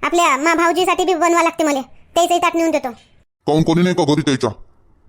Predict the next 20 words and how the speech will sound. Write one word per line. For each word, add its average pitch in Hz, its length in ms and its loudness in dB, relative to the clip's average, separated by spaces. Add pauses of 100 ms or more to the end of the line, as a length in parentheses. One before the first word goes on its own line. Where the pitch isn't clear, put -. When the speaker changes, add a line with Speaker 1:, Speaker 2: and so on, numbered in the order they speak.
Speaker 2:
शांताबाई 165 360 0
कुठं 170 220 -2
गेली? 175 220 0 (120)
आणि - 80 -2
सून, 190 280 2 (340)
सून 175 120 2
नाही 190 120 0
तर 180 60 0
असन 160 180 0
ना, 185 100 2 (600)
मग 127 60 -6
तू 202 100 -4
काय 180 140 0
ले 160 100 -2
खा, 147 140 -4 (680)
ताट 156 100 0
बनवतो? 185 340 0 (720)
Speaker 1:
नाही, 349 220 0
आराध्या 330 320 0
पडली 349 240 2